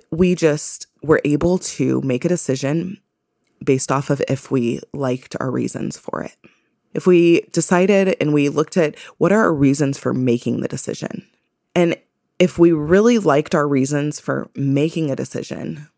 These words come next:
and then we made the decision, and then we just stuck to the decision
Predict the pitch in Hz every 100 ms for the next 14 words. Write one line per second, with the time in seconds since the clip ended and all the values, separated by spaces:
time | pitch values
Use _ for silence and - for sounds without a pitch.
0 | _ _ _ 160 165 170 156 151 165 185
1 | 170 135 - - 92 135 165 165 _ _
2 | _ _ _ - - _ 165 165 165 165
3 | 160 - - 156 135 - 151 143 - -
4 | - - -